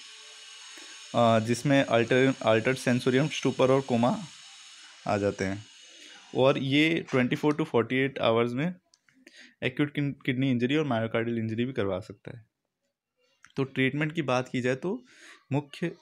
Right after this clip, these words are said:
गैस्ट्रिक लावाज और cholestyramine जो bile acid sequester हैं, ये दो चीज़ें हम दे सकते हैं, but ये इफेक्टिव नहीं है अगर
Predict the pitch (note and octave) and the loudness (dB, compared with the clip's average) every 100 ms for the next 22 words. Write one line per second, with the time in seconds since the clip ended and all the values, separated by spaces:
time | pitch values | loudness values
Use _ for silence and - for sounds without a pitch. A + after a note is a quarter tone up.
0 | - A#2+ A#2+ A#2 - C#3 B2 A2 C3+ D3+ | -12 -2 0 0 -2 0 2 2 2 -2
1 | D#3+ A#2 A2+ B2 - A#2 A#2 C#3+ C#3+ A#2+ | -2 0 0 -2 -4 -4 -2 -4 -2 -2
2 | A2+ A#2 - C3 - A#2 A#2+ - C3 A3+ | 0 -2 -4 -8 -8 -6 -6 -6 -8 -8
3 | G#3 A#2+ A#2 A#2+ B2+ A#2 C3 C#3 A#2 G#2 | -6 -2 0 0 -4 -4 -4 -4 -4 -4
4 | A2 - C3 D3 D3+ D3 D#3+ B2+ B2+ B2+ | -8 -8 -6 -2 -4 -4 -6 -4 -4 -2
5 | D#3 B2+ A#2+ D3+ D#3 B2+ | -2 0 0 0 -2 -2